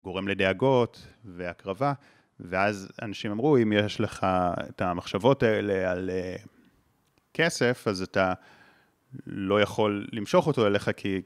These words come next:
כי יש לך איזה חלק שמתנגד." עכשיו, אני מסכים עם זה, אבל אני חושב שזה קצת פשטני לדבר על זה ככה, כי בכל האמונות האלה שיש בכסף משהו מאוד, אה,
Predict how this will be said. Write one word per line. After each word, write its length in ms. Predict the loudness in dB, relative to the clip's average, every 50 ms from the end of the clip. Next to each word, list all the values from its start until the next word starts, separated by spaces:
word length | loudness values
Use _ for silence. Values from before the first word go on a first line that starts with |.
| _ _
כי 160 | -16 -10 -8
יש 120 | -8 -8 -6
לך 120 | -4 -2
איזה 140 | -2 -2 -2
חלק 220 | 0 0 0 0
שמתנגד." 580 | -2 -4 -6 -6 -4 -4 -4 -2 0 0 0 -2
עכשיו, 280 | -2 -4 -6 -4 -4 -4
אני 320 | -4 -4 -4 -4 -4 -6 -8 -12 _ _ -18
מסכים 340 | -16 -10 -4 -2 0 2 4
עם 120 | 4 2
זה, 260 | 2 2 2 0 0 -2 -6 _ _ _ _ _ _ _ _ _ _ -10
אבל 600 | -8 -8 -8 -6 -2 0 2 2 2 0 0 -2 -4 -8 _ _ -10 -6
אני 140 | -4 -4 -4
חושב 320 | -6 -6 -4 -2 -2 -2
שזה 260 | -2 -4 -6 -6 -8
קצת 360 | -10 -10 -4 -2 -2 -2 -2 -4
פשטני 480 | -8 -8 -8 -6 -6 -4 -4 -2 -2 -2
לדבר 420 | -2 -2 -4 -2 0 0 0 0
על 100 | 0 -2
זה 100 | -4 -6
ככה, 380 | -4 0 0 0 0 0 -4 -10
כי 240 | -10 -10 -14 -16 -16 _ _ _ -20 _ _ _ _ _ _ -14
בכל 360 | -12 -10 -4 0 2 2 2
האמונות 460 | 2 0 -4 -6 -4 -4 -4 -2 0
האלה 240 | 0 0 0 0 -4
שיש 800 | -6 -6 -4 -4 -4 -4 -6 -8 -10 -12 -10 -6 -6 -6 -6 -6
בכסף 420 | -6 -4 -4 -4 -4 -4 -6 -6 -6
משהו 200 | -6 -4 -4 -4
מאוד, 340 | -2 -2 -2 -2 -2 0
אה, 240 | 0 0 0 0 -2